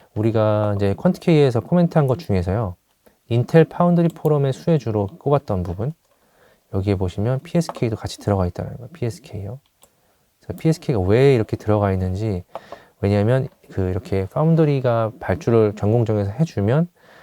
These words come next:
이런 전공정 장비의 어떤 흐름이 확 바뀔 수 있거든요.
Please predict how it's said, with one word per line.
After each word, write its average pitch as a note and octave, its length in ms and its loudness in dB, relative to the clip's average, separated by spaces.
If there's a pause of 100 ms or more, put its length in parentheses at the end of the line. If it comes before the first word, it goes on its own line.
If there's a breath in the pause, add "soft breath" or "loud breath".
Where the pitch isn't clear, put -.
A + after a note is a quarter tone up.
(200 soft breath)
이런 G#2 120 0
전공정 D3+ 540 4
장비의 A#2+ 580 0
어떤 G2+ 400 -2
흐름이 C3+ 560 0 (180)
확 - 220 -6
바뀔 - 260 -2
수 - 120 -4
있거든요. F2+ 360 -8